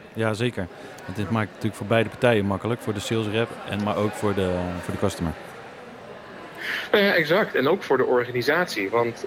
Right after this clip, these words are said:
Speaker 2: ehm, hoeveel tijd zijn sales managers wel niet bezig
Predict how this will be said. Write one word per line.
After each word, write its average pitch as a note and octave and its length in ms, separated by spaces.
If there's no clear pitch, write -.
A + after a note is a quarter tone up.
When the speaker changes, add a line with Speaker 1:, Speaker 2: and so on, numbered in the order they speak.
Speaker 2:
ehm, A#2+ 720
hoeveel C3+ 500
tijd D3 420
zijn A#2 600
sales D3 300
managers A2 480
wel A2+ 200
niet A2+ 320
bezig A#2 640